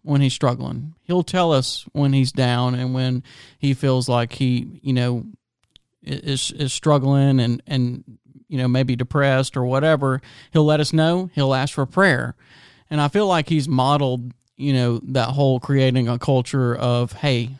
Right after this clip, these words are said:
I'm a human, you know, I, I, I need the same things that you, that you all need."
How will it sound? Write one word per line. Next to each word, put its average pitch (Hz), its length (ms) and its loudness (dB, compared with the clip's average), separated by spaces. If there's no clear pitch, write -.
I'm 139 160 0
a 131 40 2
human, 127 460 0
you 131 120 -4
know, 123 260 -4
I, 123 460 -4
I, - 280 -10
I 131 100 -2
need 127 320 0
the 127 80 -6
same 131 340 0
things 123 380 -4
that 113 240 -8
you, - 160 -12
that - 240 -10
you 143 160 0
all 123 160 -2
need." 123 340 0